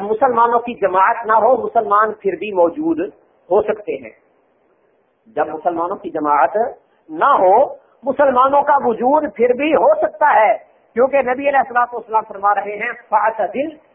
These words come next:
تِلْكَ الْفِرَقَ كُلَّهَا۔" اور سیدنا زبیر رضی اللہ تعالی عنہ نے جب مسلمانوں کی باہمی چپکلش چلی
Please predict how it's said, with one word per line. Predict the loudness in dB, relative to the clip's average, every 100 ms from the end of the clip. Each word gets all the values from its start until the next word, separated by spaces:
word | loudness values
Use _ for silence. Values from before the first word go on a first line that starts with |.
| _
تِلْكَ | -2 -2 0
الْفِرَقَ | -4 -4 -4 0 0 0 -2
كُلَّهَا۔" | -4 -4 -4 -2 -6 -8 _ _ _ _ _ _ _ _ _ -6
اور | -4
سیدنا | -4 -8 -8 -6 -6 -6
زبیر | -6 -2 0 -2 -6 _ _ -6 -6
رضی | -4
اللہ | -6 -4 -4 -6
تعالی | -8 -6
عنہ | -8 -12 -12 -14
نے | -14 -18 _ _ _ _
جب | -10 -4 -4 -6 _ _ _ _ _ _ _ _ _ _ _ _ _ _ _ _ _ -20
مسلمانوں | -10 -2 0 0 -2
کی | -6
باہمی | 0 0 0 -6 -8 -12 _ _ _ _
چپکلش | -8 -4 -4 -4
چلی | -6 -6 -4 -4